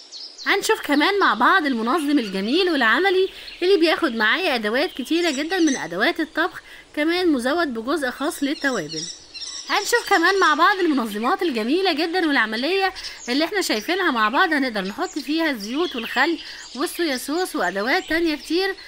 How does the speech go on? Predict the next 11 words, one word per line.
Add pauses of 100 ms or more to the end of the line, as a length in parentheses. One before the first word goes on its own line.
(220)
زي
ما
احنا
شايفين
كده
نقدر
نحطها
على
الجدار
بكل
سهولة.